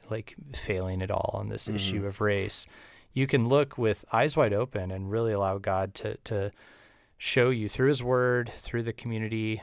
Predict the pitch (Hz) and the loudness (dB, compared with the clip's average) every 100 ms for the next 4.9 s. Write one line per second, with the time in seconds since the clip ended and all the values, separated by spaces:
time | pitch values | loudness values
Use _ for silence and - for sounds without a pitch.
0 | - 113 98 - 110 - 110 110 - 113 | -4 -4 -4 -4 -4 -2 -4 -2 -4 -4
1 | 101 101 - - 98 101 98 98 - 95 | -4 -6 -8 -6 -2 2 2 0 -4 -8
2 | 101 - 107 104 107 101 101 101 98 95 | -10 -2 -2 0 -2 0 0 0 0 0
3 | - 98 - 104 104 - _ - 107 - | -2 -4 -4 -6 -8 -12 _ 2 2 2
4 | 113 98 - 104 - 104 101 95 98 | -2 -8 -4 -4 -2 -6 -6 -6 -8